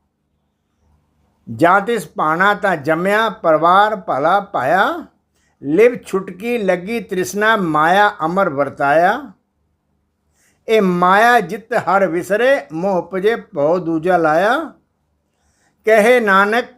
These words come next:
ਗੁਰ ਪ੍ਰਸਾਦੀ ਜਿਨ੍ਹਾਂ ਲਿਵ ਲਾਗੀ ਤਿਨੀ ਵਿੱਚੇ ਮਾਇਆ ਪਾਇਆ।" ਗੁਰੂ ਸਾਹਿਬ ਨੇ ਕਿਹਾ ਵਾ,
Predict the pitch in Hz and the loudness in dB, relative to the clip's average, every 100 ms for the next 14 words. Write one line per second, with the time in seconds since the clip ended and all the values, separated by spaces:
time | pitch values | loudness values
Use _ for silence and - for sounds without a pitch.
0 | _ - _ _ _ _ _ 127 214 277 | _ -20 _ _ _ _ _ 0 0 2
1 | - 220 - 196 196 208 156 180 202 202 | -2 -4 0 0 2 -2 -2 -4 -2 -2
2 | 190 170 160 165 160 180 196 196 - _ | -2 -2 0 0 0 -2 -2 -4 -10 _
3 | - 165 170 139 139 180 185 170 135 131 | -10 -6 -6 -6 -6 -4 -4 -4 -4 -2
4 | 143 156 - _ 123 90 82 - _ _ | 0 -2 -4 _ -14 -12 -16 -20 _ _
5 | _ _ _ _ _ _ _ _ _ _ | _ _ _ _ _ _ _ _ _ _
6 | _ _ _ _ _ _ _ _ _ _ | _ _ _ _ _ _ _ _ _ _
7 | _ _ _ _ _ _ _ _ _ _ | _ _ _ _ _ _ _ _ _ _
8 | _ _ _ _ _ 135 139 226 226 233 | _ _ _ _ _ -2 0 0 2 2
9 | 247 240 226 214 202 190 170 170 180 | 2 0 -2 2 4 4 4 2 -2